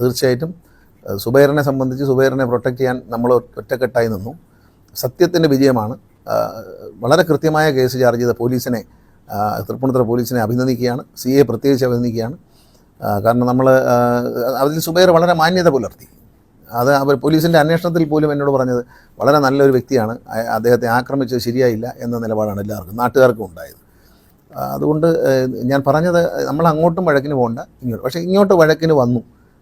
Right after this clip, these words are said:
കാറിൻ്റെ, ബസ്സിൻ്റെ ഡോറ് തുറന്ന് സുബൈറിനെ ആക്രമിച്ച വ്യക്തിയെ ഇന്ന് ബഹുമാനപ്പെട്ട കോടതി ഇപ്പോൾ റിമാൻഡ് ചെയ്തു. ഇപ്പോൾ ഒരു, ഒരു അഞ്ച്, പത്ത്, അഞ്ച് പത്ത് മിനിറ്റ് മുമ്പാണ് റിമാൻഡ് ചെയ്ത് നിയമത്തിൻ്റെ, ആ, നടപടിയിൽ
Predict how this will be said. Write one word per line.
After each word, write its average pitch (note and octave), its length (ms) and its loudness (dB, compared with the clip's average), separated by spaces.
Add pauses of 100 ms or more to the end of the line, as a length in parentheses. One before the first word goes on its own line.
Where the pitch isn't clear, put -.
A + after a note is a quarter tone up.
(160)
കാറിൻ്റെ, D#3 380 2
ബസ്സിൻ്റെ C#3 400 0
ഡോറ് D3 460 0
തുറന്ന് B2 280 -2
സുബൈറിനെ B2 460 -4
ആക്രമിച്ച A#2+ 720 -6 (580)
വ്യക്തിയെ A#2 480 -4 (380)
ഇന്ന് B2+ 220 -4
ബഹുമാനപ്പെട്ട A#2+ 440 -2
കോടതി A2+ 360 -2
ഇപ്പോൾ A#2 180 -4
റിമാൻഡ് A2 340 -2
ചെയ്തു. E2 200 -14 (840)
ഇപ്പോൾ C3 180 0
ഒരു, D3 200 2
ഒരു C#3 140 -2 (100)
അഞ്ച്, C#3+ 240 -4
പത്ത്, D3+ 360 -2
അഞ്ച് D3+ 200 0
പത്ത് D3 180 0
മിനിറ്റ് C3+ 220 -2
മുമ്പാണ് B2+ 280 -4 (480)
റിമാൻഡ് C3 300 0
ചെയ്ത് A#2 360 -4
നിയമത്തിൻ്റെ, F#3 600 2 (180)
ആ, C3+ 40 -4
നടപടിയിൽ B2+ 540 0